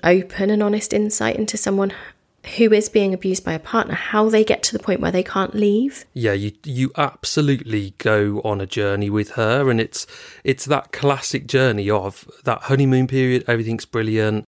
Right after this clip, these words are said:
Speaker 2: then, you know, all these subtle ways that he was establishing control in that relationship, and then her slowly, and it's, you, I'm sure you'll come onto it, but,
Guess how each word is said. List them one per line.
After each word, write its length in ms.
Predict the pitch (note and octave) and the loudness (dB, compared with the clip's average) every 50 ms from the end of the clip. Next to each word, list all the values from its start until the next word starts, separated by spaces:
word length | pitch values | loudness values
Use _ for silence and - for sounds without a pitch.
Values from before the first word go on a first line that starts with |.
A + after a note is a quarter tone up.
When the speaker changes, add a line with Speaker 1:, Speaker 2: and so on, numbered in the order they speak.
| _ | _
Speaker 2:
then, 520 | - A#2+ A2 A#2 A2+ G#2+ G#2+ G#2+ G#2+ G#2+ G#2+ - | -10 -4 0 0 2 2 2 2 2 0 -2 -4
you 140 | C3 B2 | -4 -2
know, 120 | A2+ A2 G#2 | 0 0 2
all 140 | G#2+ A2 A2 | 2 0 0
these 240 | G#2 G#2+ G2+ - | -2 -4 -4 -4
subtle 460 | - - - B2+ A#2 - - B2+ A2+ G#2+ | -2 -2 -2 -2 -4 -4 -2 -2 0 2
ways 380 | A2 G#2+ G#2 G#2 G#2 G2+ - | 2 2 2 2 0 -4 -4
that 160 | - - A2+ | -4 -4 -4
he 120 | A2 A2 G#2+ | -4 -4 -2
was 200 | G#2 G#2+ G2 A2+ | -2 -2 -2 -4
establishing 640 | G#2+ - - A#2+ G#2 G#2 - A2+ - - A#2 G#2+ G2+ | -6 -6 -4 -4 -4 -4 -6 -8 -6 -6 -6 -6 -6
control 480 | - - - - - B2+ B2 A#2+ B2 | -8 -10 -8 -2 0 2 4 4 4
in 100 | A#2+ A#2+ | 4 4
that 120 | A#2+ A2 - | 2 2 0
relationship, 960 | A#2 A2+ A2 G#2+ G#2+ - - A#2 A2 - - - A2+ G#2+ G#2+ G2+ - - - - - - - - - - - _ | 0 0 2 0 0 -2 -4 -8 -8 -6 -4 -2 0 0 0 -2 -4 -8 -18 -20 -20 -20 -20 -20 -20 -20 -14 _
and 220 | - A#2 A2 A2 A2 | -2 0 2 2 4
then 440 | G#2+ G#2 G#2 G#2 G#2 G#2 G#2 G#2 G#2 _ _ _ _ _ _ _ _ _ - - - | 4 4 4 2 2 0 -2 -2 -6 _ _ _ _ _ _ _ _ _ -16 -12 -6
her 220 | A2 A#2 A#2+ A2 G#2+ | -2 0 0 2 2
slowly, 800 | - - - - - C3 B2+ B2 B2+ C3 C3+ C3+ B2 A2 G#2+ | 0 0 0 0 2 2 4 4 6 4 4 4 4 2 0
and 140 | G#2+ A2+ A2+ | 0 -2 -4
it's, 220 | A#2 - - - - | -4 -4 -8 -10 -8
you, 300 | - C3 C3 B2+ C3 C3 B2 | -8 -6 -4 0 2 2 2
I'm 140 | C3 A#2 A2+ | 0 -2 -4
sure 240 | - - C#3+ C3+ | -2 0 2 2
you'll 120 | B2 A2+ G#2 | 2 0 -2
come 200 | - - A#2+ A#2 | -4 -4 -2 0
onto 220 | A#2+ A#2 A2 B2 | 0 0 0 -2
it, 40 | A2 | -2
but, 160 | A#2 A2 - | -4 -4 -4